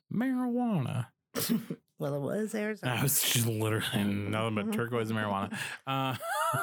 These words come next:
Speaker 1: <laughs>
Speaker 2: Um, so with all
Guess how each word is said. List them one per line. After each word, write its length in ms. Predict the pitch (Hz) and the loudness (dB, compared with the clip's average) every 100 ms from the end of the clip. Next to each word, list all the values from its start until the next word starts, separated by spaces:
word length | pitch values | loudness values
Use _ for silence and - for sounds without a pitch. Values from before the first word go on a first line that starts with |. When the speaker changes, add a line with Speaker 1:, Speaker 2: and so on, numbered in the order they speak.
| - 185 - - 202 - - | -2 -2 -2 -2 -4 -6 -4
Speaker 1:
<laughs> 1500 | 294 330 302 - 190 254 185 175 - 170 - - - _ - 147 - - - - - - - - | -2 -2 -2 -2 -2 -2 -2 -4 -4 -6 -8 -10 -10 _ -6 -6 -8 -12 -10 -8 -8 -10 -12 -4
Speaker 2:
Um, 400 | 254 240 226 214 | 0 0 -2 -4
so 580 | - - 285 269 254 240 _ - | -4 0 2 2 2 -2 _ -2
with 260 | 254 247 - | 0 0 -4
all 760 | 233 240 262 262 262 262 262 | -2 0 0 0 0 0 -2